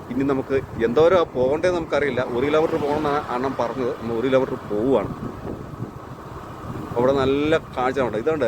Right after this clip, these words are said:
രക്തക്കത്തളി ഇനത്തിൽപ്പെട്ട വാഴയാണ് കേട്ടോ നിൽക്കുന്നത് കേട്ടോ. ഇങ്ങനെ ഇത് ഈ ര-, ചിലർ രക്തക്കത്തളി എന്ന് പറയും, ചിലർ പറയും ഇനി പൂവൻ എന്ന് പറയും, ചിലർ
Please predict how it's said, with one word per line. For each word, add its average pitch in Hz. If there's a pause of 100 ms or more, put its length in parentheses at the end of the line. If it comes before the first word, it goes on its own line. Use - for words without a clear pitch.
(160)
രക്തക്കത്തളി 190 (140)
ഇനത്തിൽപ്പെട്ട 147 (160)
വാഴയാണ് 127
കേട്ടോ 104
നിൽക്കുന്നത് 107
കേട്ടോ. 104
ഇങ്ങനെ 123 (120)
ഇത് 123 (160)
ഈ - (240)
ര-, 127
ചിലർ 147 (140)
രക്തക്കത്തളി 151
എന്ന് 165
പറയും, 143
ചിലർ 147
പറയും 151
ഇനി 151 (500)
പൂവൻ 151
എന്ന് 170
പറയും, 135 (220)
ചിലർ 147